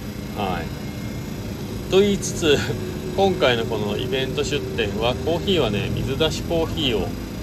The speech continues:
持ってきてて、こっちは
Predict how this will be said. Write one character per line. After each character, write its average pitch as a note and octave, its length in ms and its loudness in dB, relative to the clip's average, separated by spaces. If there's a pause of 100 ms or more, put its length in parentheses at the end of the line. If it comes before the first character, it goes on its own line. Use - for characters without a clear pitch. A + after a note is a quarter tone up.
(720)
持 D3+ 100 0
っ - 20 -4
て - 200 -4
き - 120 -4
て C3 100 4
て、 B2+ 220 2
こ B2+ 140 -2
っ - 20 -4 (220)
ち G#3 120 2
は G3+ 360 6